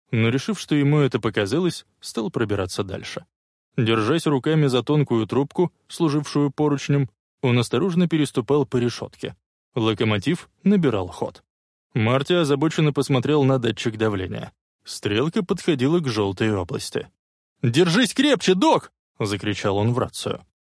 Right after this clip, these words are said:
«Жёлтое полено сейчас взорвётся!» Раздался взрыв. Клару откинуло на дрова. Она сумела подняться и поползла дальше.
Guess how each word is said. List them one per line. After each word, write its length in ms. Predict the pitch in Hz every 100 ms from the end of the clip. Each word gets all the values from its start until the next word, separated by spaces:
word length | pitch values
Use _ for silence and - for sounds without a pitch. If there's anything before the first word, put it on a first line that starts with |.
| _
«Жёлтое 520 | 113 151 202 240 226
полено 400 | 277 294 269 170
сейчас 360 | 220 196 247 156
взорвётся!» 720 | 165 277 302 302 175 139 - _ _ _ _ _ _
Раздался 800 | 107 104 147 120 123 202 180 175
взрыв. 520 | 156 113 110 170 - _ _ _ -
Клару 480 | 139 113 143 202
откинуло 500 | 190 185 123 104 104
на 160 | 110 110
дрова. 400 | 107 107 - - _ _ _ _
Она 340 | - 113 127 131
сумела 420 | 127 117 127 120
подняться 560 | 120 104 113 165 -
и 200 | 165 -
поползла 580 | 175 170 151 131 101 101
дальше. 500 | 101 95 120 - -